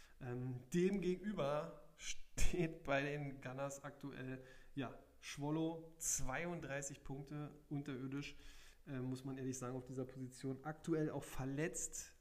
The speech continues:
Als, ja, Ersatz hat man nur Jahrstein, der ist auch verletzt. Also aktuell ist die Position verkannt.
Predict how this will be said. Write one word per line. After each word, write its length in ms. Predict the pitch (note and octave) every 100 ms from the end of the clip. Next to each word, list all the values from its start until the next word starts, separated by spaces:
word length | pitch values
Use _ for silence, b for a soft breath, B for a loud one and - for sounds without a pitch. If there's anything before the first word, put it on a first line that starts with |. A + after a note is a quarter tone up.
| -
Als, 400 | D3+ D3 - - - - - - - -
ja, 240 | D3 B2 A2+
Ersatz 420 | - C3+ C#3+ C#3+ D3+
hat 140 | D3+
man 160 | C#3 C#3
nur 260 | C#3+ C#3+ B B B B -
Jahrstein, 800 | C#3 C3 D#3 - D#3 E3 E3 F3+ - - -
der 100 | C3+
ist 120 | -
auch 160 | D3+ D3+
verletzt. 520 | E3+ D#3+ E3 D#3+ -
Also 240 | C#3 C3
aktuell 360 | C#3+ - C#3+ C#3
ist 200 | C#3 -
die 260 | D3 C#3+ B B B - -
Position 640 | - F#3 F3+ - D#3+ D#3+ D#3+
verkannt. 840 | - C#3+ - - E3+ G#3 G#3